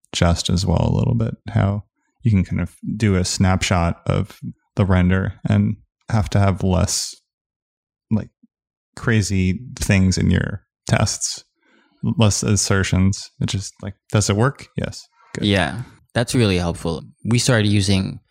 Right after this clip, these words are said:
Speaker 2: I'm working on an Angular four app, and before you, there's a, some built-in testing framework. I believe it's Karma and, and Protractor with Angular. We switched to Jest. It's been really nice. It speeds it up. The snapshot testing sometimes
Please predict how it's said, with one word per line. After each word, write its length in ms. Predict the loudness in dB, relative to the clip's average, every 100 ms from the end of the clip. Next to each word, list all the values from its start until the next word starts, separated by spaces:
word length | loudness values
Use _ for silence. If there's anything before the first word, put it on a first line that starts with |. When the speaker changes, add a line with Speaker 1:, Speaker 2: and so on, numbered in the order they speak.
| _ -20 _
Speaker 2:
I'm 80 | 0
working 460 | 2 4 2 2 2
on 100 | 0
an 200 | -2 -4 -6
Angular 800 | 0 2 2 2 2 0 -2 -8 -18 -12
four 440 | -6 -4 -6 -12 _ _ -4
app, 300 | -4 -4 -2
and 460 | 0 2 0 -2 -4
before 320 | -2 0 0
you, 160 | -2 -8 -6
there's 320 | 0 2 2
a, 80 | 2
some 240 | 2 4
built-in 340 | 2 2 -2
testing 360 | -2 -6 -4 -4
framework. 320 | 0 0 0
I 80 | -2
believe 240 | -2 -4 -6
it's 100 | -8
Karma 500 | -2 2 4 2 0
and, 120 | -4 -6
and 140 | -4 0
Protractor 460 | 2 2 -2 -2
with 120 | -4
Angular. 420 | -2 -2 -2 -6 -12 _ _
We 140 | -4 -4
switched 480 | -2 0 0 0 -6
to 80 |
Jest. 480 | -4 -2 -2 -2 -10 _ _
It's 80 | -4
been 180 | 0 2
really 340 | 2 0 -4
nice. 540 | -6 -8 -10 -18 -20 _ _ _ _ _ -16
It 100 | -8
speeds 420 | -6 0 0 0
it 120 | -2
up. 360 | -2 -6 -10 -8
The 80 | -4
snapshot 480 | 0 -2 -2 -6
testing 440 | -6 -8 -6 -8 -8
sometimes 580 | -8 -6 -6 -8 -10